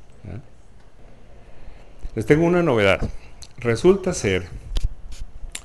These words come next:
que, que les gustaría,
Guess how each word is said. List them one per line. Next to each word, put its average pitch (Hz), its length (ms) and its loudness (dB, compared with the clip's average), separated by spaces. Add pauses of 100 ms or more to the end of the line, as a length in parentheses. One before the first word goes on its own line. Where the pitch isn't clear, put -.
(400)
que, 113 220 0 (460)
que 110 120 2
les 101 180 -2
gustaría, 107 800 2